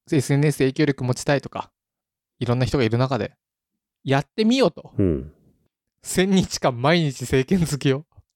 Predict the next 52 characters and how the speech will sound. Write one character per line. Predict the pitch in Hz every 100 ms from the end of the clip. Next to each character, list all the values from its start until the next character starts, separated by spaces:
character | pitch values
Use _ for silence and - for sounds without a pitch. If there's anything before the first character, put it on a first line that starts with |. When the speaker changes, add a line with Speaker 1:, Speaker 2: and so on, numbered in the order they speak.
| _ _ _ _
Speaker 1:
そ | - 196
し | -
た | 262
ら | 220 139 127
影 | - 147
響 | 165
力 | 170 135
も、 | 117 113
も | 117
う | 123
持 | 117
て | -
る | 165
か | -
ら。 | 101
Speaker 2:
う |
ん | 87
う |
ん。 | 78 85 71 76 - _ _ _ -
Speaker 1:
も | 170
し | -
く | 135
は、 | 143 147 - _ _ _ _ _
百 | - 139 - 180
話、 | 131 135 _ _ _ _ _ -
大 | 160
の | 156
大 | 120 127
冒 | 147
険 | 143
に | 123
つ | 143
い |
て | -
語 | 131 -
っ | -
て |
み | 160 180
よ | 160
う |
と。 | 87
Speaker 2:
う |
ん。 | 71 76 _ _ _ - - - - - - _ _ _ _ 120
Speaker 1:
で | 127
き | - 156
な | 175
い | 175
よ | 175
ね。 | 170 156
Speaker 2:
そ |
う | 85
ね。 | 104 110 117 -